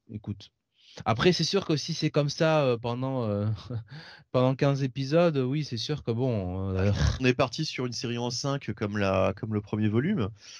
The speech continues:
Speaker 1: Voilà,
Speaker 2: Mais,
Speaker 1: donc faut que sur le
Speaker 2: euh,
Speaker 1: troisième, faut que sur le troisième, il y a un, il y a du, il y a du banc, quoi. Faut que ça s'accélère.
Speaker 2: Ouais,
Speaker 1: Hein,
Speaker 2: ouais, ouais,
Speaker 1: c'est clair.
Speaker 2: ouais. Pour le moment, j'étais plus happé par le, le récit du premier. Euh, bon,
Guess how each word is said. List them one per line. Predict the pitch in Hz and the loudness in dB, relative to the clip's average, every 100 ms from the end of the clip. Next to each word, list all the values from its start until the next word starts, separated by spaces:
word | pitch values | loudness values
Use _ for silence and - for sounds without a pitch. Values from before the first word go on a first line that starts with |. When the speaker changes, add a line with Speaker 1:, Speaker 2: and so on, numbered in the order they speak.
| - _ | -20 _
Speaker 1:
Voilà, | - 120 123 | 4 6 6
Speaker 2:
Mais, | 127 | 6
Speaker 1:
donc | 131 | 6
faut | 127 | 6
que | 120 | 6
sur | 113 | 6
le | 104 | 6
Speaker 2:
euh, | 98 73 | 4 2
Speaker 1:
troisième, | 139 139 156 165 156 127 | 0 0 2 2 2 0
faut | 117 | 0
que | 127 | -4
sur | 135 | -4
le | |
troisième, | 120 131 131 151 | 0 2 4 4
il | 143 | 4
y | |
a | 120 | 2
un, | 107 104 104 - - - | 2 0 -4 -12 -18 -4
il | |
y | 107 | 2
a | 117 | 2
du, | 123 | 2
il | |
y | 131 | -2
a | |
du | 131 | 0
banc, | 127 101 | 0 -2
quoi. | 92 92 | -2 -8
Faut | 90 | -8
que | 107 | -6
ça | 113 | -2
s'accélère. | 117 113 113 92 | -2 0 0 0
Speaker 2:
Ouais, | 87 - - 92 | -2 -8 -14 -2
Speaker 1:
Hein, | |
Speaker 2:
ouais, | 107 101 | 0 2
ouais, | 98 | 0
Speaker 1:
c'est | |
clair. | 110 107 101 | -4 -6 -8
Speaker 2:
ouais. | 87 85 _ _ _ _ _ _ | -14 -14 _ _ _ _ _ _
Pour | - | 0
le | 139 | 2
moment, | 151 202 | 4 4
j'étais | 151 - | 2 0
plus | 127 - 139 | -2 -2 0
happé | 131 - 156 | 2 2 0
par | 135 113 | 2 2
le, | 104 101 101 | 2 2 0
le | 107 | 0
récit | 110 117 - | 0 -2 -6
du | 123 | -8
premier. | 113 - 120 120 143 160 | -8 -4 -2 0 0 -2
Euh, | 135 95 95 95 95 95 92 95 92 - - - | -4 -2 0 2 2 4 4 4 2 -2 -14 -2
bon, | 90 | -2